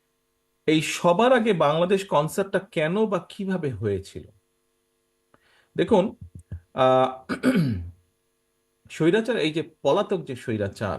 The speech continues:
পালিয়ে যে গিয়েছে, আমরা গত পনেরো বছরে দেখলাম যে কিছু হলেই ওদের এই পার্শ্ববর্তী দেশ থেকে শিল্পী আসে, আমাদের শিল্পীদের কোনো খবর টবর নাই। কিছু হলেই, সেটা সরকারি অনুষ্ঠান হোক, বেসরকারি হোক, ব্যক্তিগত হোক, কিছু হলেই দেখি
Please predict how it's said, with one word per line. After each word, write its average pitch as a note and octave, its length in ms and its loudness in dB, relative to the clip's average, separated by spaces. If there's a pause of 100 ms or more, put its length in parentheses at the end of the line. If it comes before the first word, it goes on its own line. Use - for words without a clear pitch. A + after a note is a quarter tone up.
(120)
পালিয়ে B2+ 320 -2
যে G#2 100 -4
গিয়েছে, F#2+ 380 -8 (220)
আমরা B2+ 220 2
গত D3 220 0 (120)
পনেরো F3 320 2
বছরে A3 340 -2
দেখলাম C3+ 560 -4 (920)
যে D#3 540 0 (100)
কিছু C#4 260 -2
হলেই B3 480 0 (1600)
ওদের A#3 320 0
এই G#3 320 -2 (100)
পার্শ্ববর্তী G#3+ 560 -2
দেশ G3 320 0
থেকে G3 260 2
শিল্পী F3+ 460 -2
আসে, - 300 -10 (800)
আমাদের F#3 280 0
শিল্পীদের E3+ 460 -4
কোনো D3 160 -6
খবর C3 280 -6
টবর B2+ 260 -2
নাই। C3 260 -6 (520)
কিছু B3+ 320 2
হলেই, F3 460 2
সেটা D3+ 260 -2
সরকারি D#3+ 460 2
অনুষ্ঠান D#3+ 420 -2
হোক, D#3+ 160 0
বেসরকারি D3 580 -2
হোক, D3+ 220 -4
ব্যক্তিগত E3 540 -4
হোক, F3 200 -2
কিছু A#3 280 -6
হলেই A#3 260 -2
দেখি G#3 360 -6